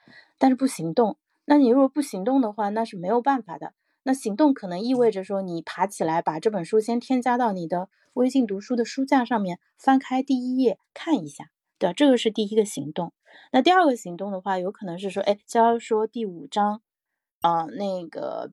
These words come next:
别拖延了，开始约会，对吧？这一章写得特别好，那我先把这一章找来看一下。”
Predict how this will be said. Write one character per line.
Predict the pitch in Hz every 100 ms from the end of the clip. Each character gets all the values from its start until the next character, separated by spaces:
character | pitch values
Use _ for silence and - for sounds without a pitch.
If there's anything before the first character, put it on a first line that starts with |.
| _
别 | 196 214
拖 | - 254
延 | 233 175
了， | 180 170
开 | - 226
始 | 226 190
约 | 220 247
会， | - 233 - _ _ -
对 | 180
吧？ | 180
这 | 262
一 | 233
章 | 226 233
写 | 180
得 | 175
特 | - 214
别 | 185
好， | - 170
那 | 220
我 | 208
先 | - 269
把 | 180
这 | 269
一 | 240
章 | 196 269
找 | 269 -
来 | -
看 | - 165
一 | 151
下。” | 170